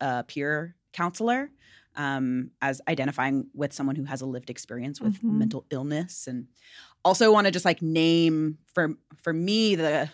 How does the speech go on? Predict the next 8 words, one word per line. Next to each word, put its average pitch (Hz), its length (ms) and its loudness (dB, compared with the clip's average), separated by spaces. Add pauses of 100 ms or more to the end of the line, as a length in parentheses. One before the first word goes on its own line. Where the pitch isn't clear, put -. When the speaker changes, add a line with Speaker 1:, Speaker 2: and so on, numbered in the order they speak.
(140)
Speaker 1:
um, 143 500 -4 (1500)
complexity 180 960 0
around 143 800 -2 (1120)
the 180 220 -8
intersection 165 580 -4
of, 151 140 -10
like, 147 180 -6
mental 147 580 -2